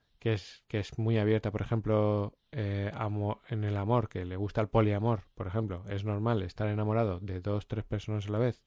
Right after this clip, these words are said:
y estar manteniendo relaciones sexuales y amorosas con dos o tres personas a la vez,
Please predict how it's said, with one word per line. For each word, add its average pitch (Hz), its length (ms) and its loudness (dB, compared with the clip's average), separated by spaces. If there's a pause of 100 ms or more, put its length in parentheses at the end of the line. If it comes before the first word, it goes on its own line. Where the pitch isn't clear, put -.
y 110 80 -8
estar 98 260 -6
manteniendo 101 440 0
relaciones 104 680 -2 (300)
sexuales 101 760 0 (180)
y 120 100 2
amorosas 95 680 0 (400)
con 92 220 -8
dos 104 160 2
o 104 60 -2
tres 107 180 0
personas 107 460 -2
a 113 60 0
la 113 80 2
vez, 160 200 4